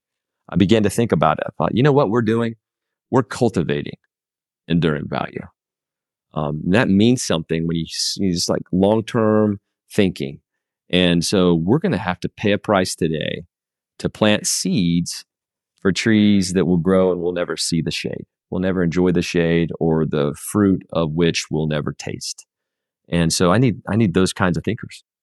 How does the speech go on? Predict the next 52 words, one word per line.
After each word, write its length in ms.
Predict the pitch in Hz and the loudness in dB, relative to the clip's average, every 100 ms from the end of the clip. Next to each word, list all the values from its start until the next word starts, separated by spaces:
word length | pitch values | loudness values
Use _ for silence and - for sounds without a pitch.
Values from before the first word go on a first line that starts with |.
| _ _ | _ _
And 120 | 85 90 | -2 0
I 60 | |
need 180 | 117 127 | 2 2
tho-, 180 | 123 117 | 2 0
I 80 | 110 | -2
need 140 | 131 | -2
the 40 | 117 | -2
people 300 | 135 127 120 | -2 0 -2
involved 380 | 95 113 120 - | 0 2 0 -2
to 80 | 87 | -4
understand 440 | 95 - 107 90 | -4 -4 -4 0
that's, 360 | 104 107 - _ _ _ | 0 -2 -6 _ _ _
that's 160 | 110 - | -2 -2
what 140 | 117 | 0
you're 80 | 107 | 0
a 40 | |
part 220 | - 110 85 | 2 2 0
of. 200 | - - _ | -4 -12 _
You're 140 | 98 110 | -2 -2
probably 220 | 147 147 | -2 -2
not 140 | 143 | -2
gonna 100 | 120 | -2
see 140 | 98 143 | 2 2
the 100 | 113 | 2
results 540 | 90 107 90 - - - | 2 0 0 -6 -10 -4
or 100 | 101 | -2
the 80 | 101 | 0
fruit 240 | - 135 | 2 2
of 60 | 110 | 4
your 100 | 104 | 4
work, 360 | 107 92 - _ _ _ _ _ _ - | 2 0 -6 _ _ _ _ _ _ -8
but 140 | 95 | -2
you're 100 | 131 | 0
gonna 220 | 131 131 117 | 2 2 2
have 200 | 120 - | 0 0
to 280 | 113 95 - _ _ _ - | 0 0 -4 _ _ _ -6
sacrifice 960 | - 170 117 - 101 98 98 - - _ _ - | -2 0 0 0 2 2 2 -2 -6 _ _ -6
and 140 | 98 | -2
give 220 | 85 120 107 | 2 0 0
to 80 | |
something 520 | 98 107 90 - 90 85 | -2 -2 -2 -2 -4 -4
for 120 | 85 | -6
somebody 520 | - 95 92 87 80 - - | -4 -2 0 0 -2 -8 -6
way 180 | 90 95 | 0 0
down 200 | 90 82 | 0 -2
the 80 | 78 | -6
road. 240 | - - _ _ _ _ _ _ - | -8 -10 _ _ _ _ _ _ 0
Um, 240 | 90 87 | 2 2
we 100 | 98 | 0
changed 300 | - 104 104 | 0 0 0
the 60 | 107 | -2
culture. 420 | 98 98 107 | -2 -2 -4